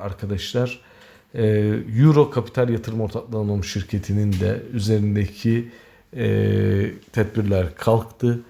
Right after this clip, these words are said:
Üçüncü sırada Kopol var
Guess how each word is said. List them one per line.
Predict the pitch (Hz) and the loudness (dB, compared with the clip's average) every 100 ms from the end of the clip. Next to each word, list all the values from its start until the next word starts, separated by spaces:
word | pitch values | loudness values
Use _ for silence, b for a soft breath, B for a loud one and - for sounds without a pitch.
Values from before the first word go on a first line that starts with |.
| B B B - | B B B -14
Üçüncü | 120 151 151 | -2 2 2
sırada | 151 143 139 139 - | 4 2 4 2 0
Kopol | - 139 - 120 104 98 | 0 0 2 2 2 0
var | 98 110 - - | 0 -2 -6 -20